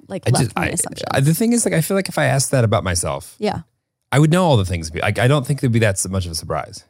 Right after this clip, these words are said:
Speaker 1: Oh, oh, okay. So one of the, uh, one of the assumptions that I actually feel like I have an entirely new perspective on, um, and I get this on every Q and A ever, is that, like, when is Jeremy gonna propose? I feel like it's
Speaker 2: <laughs>
Speaker 1: like, a question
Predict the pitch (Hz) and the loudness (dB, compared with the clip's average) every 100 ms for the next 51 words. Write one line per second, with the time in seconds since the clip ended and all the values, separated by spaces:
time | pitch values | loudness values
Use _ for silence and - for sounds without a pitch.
0 | _ - 311 320 262 - - 277 - 269 | _ 2 4 6 4 2 2 2 2 0
1 | 233 226 208 214 262 285 302 302 285 240 | 0 0 0 0 0 0 2 2 2 0
2 | 196 185 208 262 302 185 196 175 170 160 | 0 -2 -2 -2 -2 -4 -6 -8 -8 -10
3 | - 175 175 165 - - 175 160 143 160 | -4 -2 -2 -6 -8 -4 -2 -2 -6 -10
4 | 143 - _ _ _ 208 208 - 330 339 | -12 -16 _ _ _ -4 -2 0 0 0
5 | 311 285 233 220 202 - 196 196 202 190 | 0 0 -2 -4 -6 -8 -6 -6 -8 -10
6 | 190 - 180 - - 208 240 269 302 - | -12 -12 -10 -10 -8 -6 -2 0 0 -4
7 | - - _ - 220 196 180 165 156 - | -20 -20 _ -4 0 0 -2 -6 -10 -8
8 | - 269 - 262 262 254 233 - 170 147 | 0 0 2 0 0 -2 -4 -2 -4 -4
9 | 143 - - - - - 147 - - - | -6 -8 -10 -12 -10 -2 -2 -2 -4 -2
10 | - 175 139 143 - 269 311 311 285 233 | 0 -2 -4 -12 0 4 6 4 4 2
11 | 214 196 170 170 - 113 - - 214 190 | 2 2 0 -2 -6 -8 -6 -6 -2 0
12 | 190 196 170 156 185 226 190 165 | 4 4 4 0 -2 -2 -4 -4